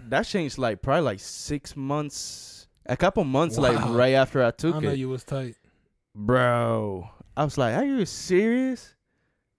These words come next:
Speaker 1: But, yeah, but end of the day, I ended up getting it, you know.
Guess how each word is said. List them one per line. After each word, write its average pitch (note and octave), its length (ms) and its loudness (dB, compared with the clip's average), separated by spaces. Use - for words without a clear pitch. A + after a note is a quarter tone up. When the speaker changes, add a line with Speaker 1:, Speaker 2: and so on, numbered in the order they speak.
Speaker 1:
But, A2+ 320 -2
yeah, B2+ 320 4
but B2+ 320 2
end E3+ 140 2
of D#3 80 4
the C3+ 60 2
day, A#2+ 240 0
I B2 140 2
ended A#2 200 -2
up G2+ 160 -4
getting G#2+ 320 -6
it, G#2+ 220 -10
you G#2 120 -14
know. G2 240 -10